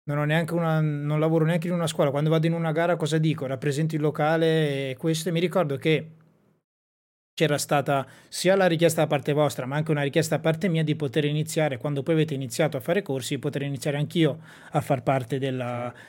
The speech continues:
dell'accademia e della formazione. Io, e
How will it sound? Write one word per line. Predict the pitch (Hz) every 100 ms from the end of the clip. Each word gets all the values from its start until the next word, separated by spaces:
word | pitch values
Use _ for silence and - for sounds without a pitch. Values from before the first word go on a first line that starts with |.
| -
dell'accademia | 147 143 139 - 143 135 143
e | 139
della | 131 127
formazione. | - 135 127 - 139 123 117 - - -
Io, | 170 190 160 147 143 135 131 127 -
e | 175 156